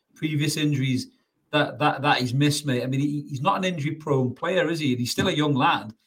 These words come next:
He's not had a, he's not had a, what you would say, a, a bad injury, uh, in his career. He's, and with being such an explosive player, and, and Adam makes a great point, he's come from La Liga, a much slower-paced league than the Premier League. There's gotta be a bit of adjustment there as well, hasn't there? We've gotta understand that.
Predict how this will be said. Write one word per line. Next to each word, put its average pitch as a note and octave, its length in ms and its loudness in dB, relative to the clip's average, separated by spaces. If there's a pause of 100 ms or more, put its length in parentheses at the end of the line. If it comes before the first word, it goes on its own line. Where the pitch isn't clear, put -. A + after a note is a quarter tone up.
(120)
He's C#3 100 -2
not - 160 6
had F3+ 140 4
a, D3+ 140 2 (220)
he's C#3+ 120 0
not D#3+ 160 0
had D#3 120 2
a, D3 80 4
what C#3+ 140 4
you C#3+ 60 2
would C#3 120 0
say, C3 200 0
a, B2+ 140 -2
a A#2+ 40 -14
bad C3 300 4
injury, A#2+ 460 0 (200)
uh, A#2+ 80 -10 (100)
in B2+ 80 -4
his B2+ 140 -2
career. C3 400 -2
He's, A#2 180 -6 (300)
and C3+ 220 -4 (240)
with D3 180 -2
being E3+ 160 2
such E3 260 -6
an D3 60 -2
explosive C#3+ 640 2
player, C#3 420 0
and, B2 180 -10
and B2+ 160 -10
Adam D3 200 0
makes C#3+ 220 2
a C3 40 -6
great C3 240 -2
point, D3 220 0
he's - 320 -20
come E3+ 220 0
from D3 160 -4
La C#3 160 6
Liga, D3+ 320 0
a G#2+ 40 -2
much C3 360 -4
slower-paced C3 680 -4
league B2 340 0 (340)
than C3+ 160 2
the D3+ 80 2
Premier D3 280 2
League. B2 180 0
There's A#2 120 -4
gotta D#3 180 2
be D#3 120 0
a D3+ 40 2
bit C#3 140 2
of B2 80 0
adjustment C#3 460 0
there A#2 100 -4
as A#2 140 -6
well, C#3 160 0
hasn't C3 200 -2
there? G#2+ 80 -6
We've G#2+ 100 -4
gotta C3 160 0
understand A2+ 440 -6
that. G2+ 180 -10